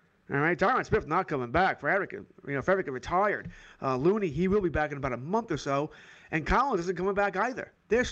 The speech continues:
they're playing three rookies. Now, they've done well against the Giant team. Sure, Giants don't have a defensive line. What about teams that have a better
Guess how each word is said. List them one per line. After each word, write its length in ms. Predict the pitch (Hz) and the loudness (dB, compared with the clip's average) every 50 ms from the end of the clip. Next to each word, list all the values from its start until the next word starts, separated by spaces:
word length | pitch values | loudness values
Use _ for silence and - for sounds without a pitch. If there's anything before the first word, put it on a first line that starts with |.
| - - | -2 0
they're 160 | 247 269 277 | 2 2 2
playing 340 | - - 277 302 294 220 170 | 2 0 0 -2 -2 -4 -6
three 300 | - - 196 247 277 247 | -4 0 0 2 2 2
rookies. 600 | 151 147 208 269 - - 170 127 - - - _ _ _ _ - | 0 0 0 0 -2 -4 -10 -12 -12 -16 -20 _ _ _ _ -2
Now, 120 | 170 185 | 0 2
they've 180 | 175 226 240 185 | 2 2 2 2
done 220 | 208 196 165 147 | 2 2 2 2
well 180 | 156 165 185 226 | 2 2 2 4
against 220 | 226 190 190 175 | 2 2 0 0
the 40 | 170 | -2
Giant 400 | 147 139 151 147 175 214 226 175 | -2 0 2 2 2 0 -2 -4
team. 200 | 220 240 262 240 | -4 -4 -4 -4
Sure, 240 | 170 226 285 269 214 | -4 -2 -2 -2 -2
Giants 300 | 139 139 160 190 202 - | -2 -2 0 0 0 0
don't 100 | 214 185 | 0 0
have 120 | 202 220 | 0 0
a 40 | 196 | 0
defensive 400 | 147 139 - 147 135 - 131 117 | -2 -2 -2 -4 -4 -4 -4 -6
line. 260 | 120 120 107 85 - - _ _ _ _ _ _ _ | -4 -4 -6 -8 -10 -14 _ _ _ _ _ _ _
What 160 | - - 196 | -2 0 2
about 180 | - 262 226 - | 2 2 2 2
teams 160 | - 233 196 | 0 0 0
that 60 | 202 | 0
have 100 | 202 190 | -2 -2
a 60 | 160 | -2
better 500 | 131 127 127 127 156 180 180 135 98 - | -4 -6 -4 -2 0 0 0 0 -4 -6